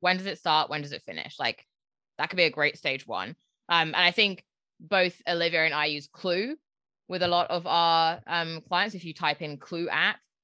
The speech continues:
into the App Store, that'll come up, and that's available on both iPhone and Android. And you can connect it with Google Wellness or Apple Health as well, if you want it to be, like, synced up with your, like, health hub thing. And then some of my clients also have Oura rings. I have Oura rings, and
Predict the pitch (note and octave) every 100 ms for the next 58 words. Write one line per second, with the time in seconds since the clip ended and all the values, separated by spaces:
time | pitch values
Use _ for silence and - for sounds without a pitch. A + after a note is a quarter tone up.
0 | _ D#3+ D#3+ D#3 - D3+ - F3+ D#3 E3
1 | F3 F#3 A3 A#3+ E3 C3+ D#3+ D3+ D3 C#3
2 | C3+ C#3 - C#3+ C#3+ - F#3 G3+ G#3 F3+
3 | F#3+ F#3 F3+ F3 F3+ _ _ - F3+ F3
4 | F#3 E3+ E3 D#3 F3 - D#3+ D3+ C#3+ -
5 | _ _ _ - F3 F3 D#3 D3+ D3+ C#3+
6 | - D#3 D3 D3 C#3+ D3 C3+ C#3 - D#3
7 | C#3 C3+ C3 - D3 C3 B2 - C#3+ C3
8 | - - B2 - C3+ - C3+ D3 C3 B2+
9 | A2 - C#3+ B2+ - - _ _ _ _
10 | - D3+ D3+ - _ _ _ - F3 G#3+
11 | C#4 E4 _ _ F3 E3+ E3 D#3 D#3 D3+
12 | - - - F#3 E3+ D#3 F3 D3+ - D#3
13 | D#3 C#3+ C#3 - G3 G#3 G3+ G#3+ G#3 G#3
14 | F3 F3 E3+ F3+ F3+ F3+ F3 E3+ E3 D#3+
15 | D#3 D3